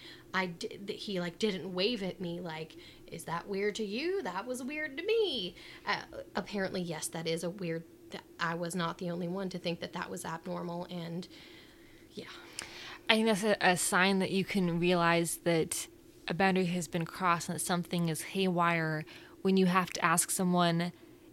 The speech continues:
Speaker 2: "Is it just me, or was that actually a weird scenario?" And I, I've done that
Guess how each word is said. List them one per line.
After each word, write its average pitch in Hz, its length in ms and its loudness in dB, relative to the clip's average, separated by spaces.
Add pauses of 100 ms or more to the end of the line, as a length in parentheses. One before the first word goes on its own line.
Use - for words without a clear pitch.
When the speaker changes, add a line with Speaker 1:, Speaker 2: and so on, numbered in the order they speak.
(320)
Speaker 2:
"Is 220 160 12
it 554 200 12
just 285 540 6
me, 240 580 8 (420)
or 208 200 8
was 190 220 6
that 311 320 8
actually 226 500 6
a 190 100 4
weird 180 460 6
scenario?" 170 380 2
And 160 100 2
I, 202 220 4 (220)
I've 185 200 4
done 180 180 4
that 170 200 2